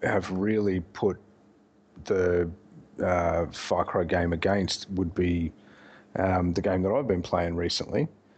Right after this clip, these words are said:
which is Just Cause Three. And I know story-wise, all that shit's very different, but the way the game plays is very similar.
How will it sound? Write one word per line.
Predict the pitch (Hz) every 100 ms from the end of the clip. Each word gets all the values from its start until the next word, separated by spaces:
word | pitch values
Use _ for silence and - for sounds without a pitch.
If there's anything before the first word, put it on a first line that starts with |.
| - - -
which | - -
is | 90
Just | 95 -
Cause | 98 90 -
Three. | - 107 73 - - _ _ _ _ - - -
And | 107 101 95 95 95 -
I | 110
know | 107 107 104 98 95 - _ _ _ - - -
story-wise, | - 107 98 95 92 95 117
all | 113
that | 92
shit's | - 98 87
very | 101 90
different, | 82 104 - 85 80 - - -
but | 101 95 - - - _ - 208 -
the | 113 104
way | 107 101 98 92 92 -
the | -
game | 98 95 85
plays | - 123 95 90 85 -
is | 90 87
very | 92 90 90
similar. | - 95 87